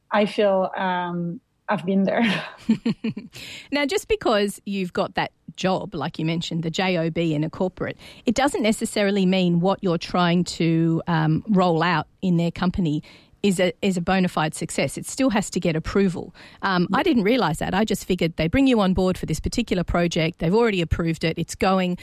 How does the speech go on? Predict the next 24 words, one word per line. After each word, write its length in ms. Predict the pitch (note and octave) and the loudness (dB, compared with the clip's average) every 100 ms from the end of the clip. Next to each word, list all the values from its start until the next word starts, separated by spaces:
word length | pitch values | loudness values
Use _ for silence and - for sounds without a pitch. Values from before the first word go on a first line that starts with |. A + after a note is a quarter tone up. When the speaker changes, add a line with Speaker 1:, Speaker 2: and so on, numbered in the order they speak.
| - - - - - | -10 -20 -20 -14 -6
Speaker 2:
but 100 | G#3+ | -2
you've 120 | A3 | -2
still 360 | - D#4 F4 | -2 0 2
got 200 | C#4+ A3+ | 2 0
that 140 | G#3 F3+ | 0 -2
approval 420 | E3+ A3 A3+ G#3+ | 0 2 2 0
process 500 | - E3 E3+ D#3+ - | -2 -2 -2 -4 -6
to 100 | - | -4
get 220 | E3+ E3 | -2 -2
through 420 | - - F3 E3+ E3 | -4 -2 0 2 2
and, 200 | D#3 D3+ | 0 2
and 140 | F#3 F3 | 0 2
to 80 | |
get 200 | F3+ - | 0 -2
past 460 | - F3+ F#3 D3+ - | -2 0 0 -2 -2
as 100 | F#3 | 0
well. 160 | F#3+ F3 | 0 2
So, 180 | A#3+ A#3+ | 0 2
so 140 | C4+ | 0
the 100 | B3 | 0
pressures 360 | - - D4+ E3+ | 0 0 0 -2
are 60 | |
still 260 | - - D#3+ | -2 -2 0
there. 340 | F3+ A#4 - | 0 -2 -6